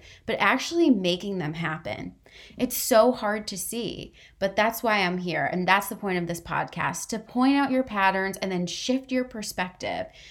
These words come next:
to be able to see that every situation is teaching you something. You get to decide if things are good or bad.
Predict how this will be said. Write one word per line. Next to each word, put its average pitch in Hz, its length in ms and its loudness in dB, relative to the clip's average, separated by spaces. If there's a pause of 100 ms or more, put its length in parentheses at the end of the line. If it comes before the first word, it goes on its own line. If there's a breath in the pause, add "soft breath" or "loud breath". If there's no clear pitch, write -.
(180 loud breath)
to 233 120 -4
be 262 160 6
able 269 180 2
to 254 100 -6
see 240 240 -4
that 214 360 -2
every 220 320 2
situation 233 840 -2
is 202 220 -6
teaching 214 400 -6
you 170 100 -2
something. - 640 -8 (320 loud breath)
You 226 320 2
get 269 200 2
to 254 100 0
decide 180 440 -2
if 170 140 -10
things 180 260 -2
are 170 100 -2
good 170 180 -4
or - 100 -6
bad. - 320 -4